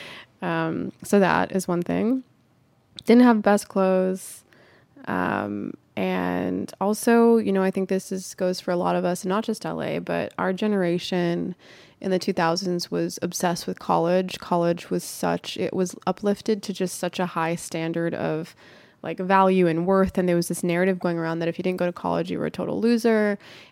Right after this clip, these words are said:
And it was just kind of, it was very, you know, I don't like to use the word tone deaf because I'm like, "There's so many tones out there. How could you be deaf to the one tone?" <laughs>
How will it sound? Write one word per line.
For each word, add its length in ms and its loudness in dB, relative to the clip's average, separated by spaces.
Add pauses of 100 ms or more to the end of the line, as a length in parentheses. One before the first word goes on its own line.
(140)
And 440 -4
it 80 -6
was 140 -6
just 220 -10
kind 260 -6
of, 260 -6 (360)
it 80 0
was 180 -2
very, 400 4
you 160 -2
know, 480 0 (1300)
I 60 2
don't 120 4
like 140 2
to 100 -4
use 120 0
the 60 0
word 180 0
tone 340 0
deaf 540 -2
because 220 -8
I'm 120 -4
like, 220 -6
"There's 180 -4
so 80 -4
many 160 0
tones 300 0
out 180 0
there. 220 -2
How 120 -2
could 220 -4
you 160 0
be 180 -2
deaf 340 -2
to 100 -6
the 100 -4
one 260 -2
tone?" 340 -4
<laughs> 280 4